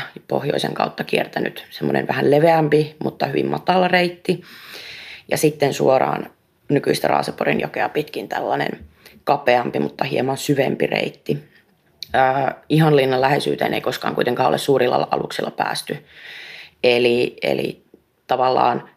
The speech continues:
linnalla on ollut jossakin siellä kauempana merellä sitten ulkosatamia ja, ja rantautumispaikkoja.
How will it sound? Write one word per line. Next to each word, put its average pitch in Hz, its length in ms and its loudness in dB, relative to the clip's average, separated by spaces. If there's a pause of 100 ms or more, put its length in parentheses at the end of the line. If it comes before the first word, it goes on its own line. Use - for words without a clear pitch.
linnalla 123 360 2
on 131 160 4
ollut 123 360 2
jossakin 123 400 -2
siellä - 200 -4
kauempana 131 560 2 (120)
merellä - 380 2
sitten - 340 -6
ulkosatamia - 840 0 (260)
ja, - 280 0
ja - 180 -4
rantautumispaikkoja. - 1120 -2